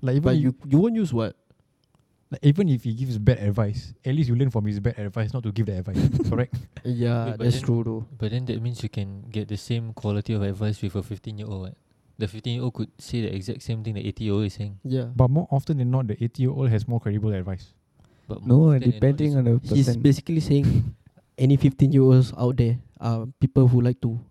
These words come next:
Speaker 2: like, world kia.
Speaker 4: <laughs>
Speaker 1: People who watch, play Wordle all lah. Walao.
Speaker 2: <laughs> World.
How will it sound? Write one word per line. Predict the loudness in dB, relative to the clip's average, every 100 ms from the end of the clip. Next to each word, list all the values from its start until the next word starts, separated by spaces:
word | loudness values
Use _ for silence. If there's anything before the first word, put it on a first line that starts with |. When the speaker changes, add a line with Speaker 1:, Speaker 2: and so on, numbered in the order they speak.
| _
Speaker 2:
like, | -18 -18 0
world | 4 4 4
kia. | 2 2 -2 2 2 4 2 0
Speaker 4:
<laughs> | -2 -2 -6 -4 -2
Speaker 1:
People | 0 2
who | 2 0 -4
watch, | -8 -12 -20 _
play | 0
Wordle | 2 2 2 2
all | 2
lah. | -2 -4 -4 -2
Walao. | -2 0 0 0
Speaker 2:
<laughs> |
World. | 4 6 6 2